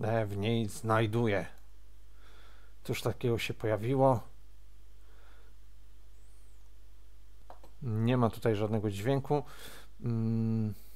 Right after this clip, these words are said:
No to co, po kolei sobie otwieramy. Argentyna. E, brameczka Argentyny. No to nie będziemy przeglądać. E, zobaczymy, jakie reprezentacje się trafiły.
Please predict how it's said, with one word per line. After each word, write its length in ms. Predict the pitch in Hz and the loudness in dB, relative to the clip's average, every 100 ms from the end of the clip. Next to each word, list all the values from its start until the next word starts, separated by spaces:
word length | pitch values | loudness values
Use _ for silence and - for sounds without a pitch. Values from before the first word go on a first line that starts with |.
| - - - - - - - - - - - - - | -8 -8 -10 -10 -10 -8 -8 -8 -8 -8 -8 -8 -2
No 80 | 143 | 4
to 120 | 147 | 4
co, 140 | - 107 | 6 4
po 120 | - | 6
kolei 260 | 151 151 | 8 8
sobie 240 | 135 135 135 | 8 8 8
otwieramy. 640 | - 139 135 151 156 165 | 10 10 10 12 10 10
Argentyna. 760 | - 147 147 151 165 170 185 165 - - - - - - - - - - - - - - - - - - - - | 10 10 10 8 8 10 10 8 0 -10 -10 -10 -8 -8 -10 -10 -10 -8 -8 -8 -8 -8 -8 -8 -8 -8 -8 0
E, 180 | 120 117 | 2 8
brameczka 480 | 131 135 131 - | 8 8 6 8
Argentyny. 500 | 127 131 135 160 156 | 8 8 6 6 6
No 120 | 180 196 | 6 6
to 100 | 185 | 8
nie 80 | |
będziemy 240 | 156 165 156 | 8 8 8
przeglądać. 800 | - 127 143 151 143 135 - 143 | 6 8 8 10 10 8 8 6
E, 180 | 127 120 | 8 8
zobaczymy, 420 | 127 120 135 127 | 4 6 6 6
jakie 280 | 117 131 120 | 8 8 8
reprezentacje 580 | 117 117 120 131 - | 6 4 4 4 4
się 120 | - 120 | 0 2
trafiły. 500 | - - 131 123 | 2 4 6 6